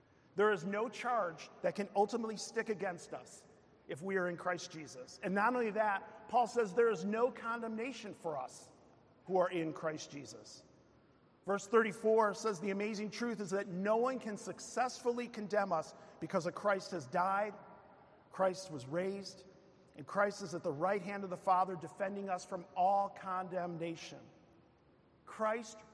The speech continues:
right now is at the right hand of God the Father defending us now. This is what we're celebrating today on Ascension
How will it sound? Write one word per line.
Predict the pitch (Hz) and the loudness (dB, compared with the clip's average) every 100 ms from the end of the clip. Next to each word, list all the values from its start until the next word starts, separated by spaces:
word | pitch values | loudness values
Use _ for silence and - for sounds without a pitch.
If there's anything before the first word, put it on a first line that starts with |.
| 147 | -6
right | 160 196 240 - | -2 0 -2 -6
now | 208 190 185 | -4 0 -2
is | 185 | -2
at | 180 | -6
the | 185 | -6
right | 156 175 214 202 | -4 -2 -2 -2
hand | 220 214 202 | -6 -6 -6
of | 165 127 | -8 -2
God | 190 196 190 | 0 0 -4
the | |
Father | - 185 175 165 165 147 - - - | -4 0 2 2 -2 -4 -14 -16 -14
defending | 160 - 190 196 190 | -10 -6 -4 -4 -4
us | 175 170 - - - - - | -4 -4 -10 -20 -20 -20 -20
now. | 143 147 135 - - - _ _ _ _ - _ _ | -14 -12 -12 -16 -20 -20 _ _ _ _ -20 _ _
This | 208 233 | 0 0
is | 220 | 4
what | 240 247 | 6 6
we're | 240 | 4
celebrating | 233 - 240 247 226 202 185 | 2 2 2 4 2 0 -2
today | 220 208 196 196 | -4 -2 -2 0
on | 196 | 0
Ascension | 185 - 226 214 - 190 151 | 0 -2 -2 -2 -6 -6 -8